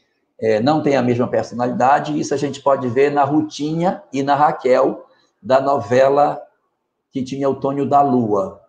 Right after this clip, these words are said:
Mulheres de Areia, que uma era totalmente diferente da outra, mas muito parecidas, mesma atriz. Então, gêmeos univitelinos são muito parecidos, mas não necessariamente são espíritos com a mesma identidade de comportamento.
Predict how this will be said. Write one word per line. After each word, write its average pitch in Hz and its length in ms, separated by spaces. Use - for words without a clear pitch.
Mulheres 120 460
de 120 100
Areia, 110 460
que 110 160
uma 123 200
era 123 140
totalmente 123 640
diferente 120 500
da 127 120
outra, 127 440
mas 120 380
muito 123 280
parecidas, 120 680
mesma 123 360
atriz. 98 500
Então, 175 320
gêmeos 180 460
univitelinos 147 720
são 151 160
muito 180 220
parecidos, 180 840
mas 110 220
não 151 160
necessariamente 139 960
são 143 400
espíritos 139 640
com 147 180
a 139 80
mesma 139 500
identidade 113 840
de 123 80
comportamento. 127 920